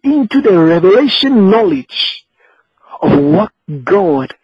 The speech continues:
and Christ has accomplished for you and has made available to you. Revelation knowledge. Revelation knowledge.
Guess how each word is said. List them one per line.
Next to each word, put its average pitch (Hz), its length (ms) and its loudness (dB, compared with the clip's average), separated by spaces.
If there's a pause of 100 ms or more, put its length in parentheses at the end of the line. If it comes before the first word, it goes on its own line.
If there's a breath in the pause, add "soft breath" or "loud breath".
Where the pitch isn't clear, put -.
(180 soft breath)
and 135 240 -4
Christ - 420 -6
has 151 160 -6
accomplished 170 580 -4
for 202 200 2
you 143 260 -2 (300 soft breath)
and 202 120 -4
has - 140 -8
made 131 140 0
available 123 440 -4
to - 180 -12
you. 113 220 -14 (640)
Revelation 214 640 -2
knowledge. 240 560 -4 (140)
Revelation 214 600 -2
knowledge. 262 480 -8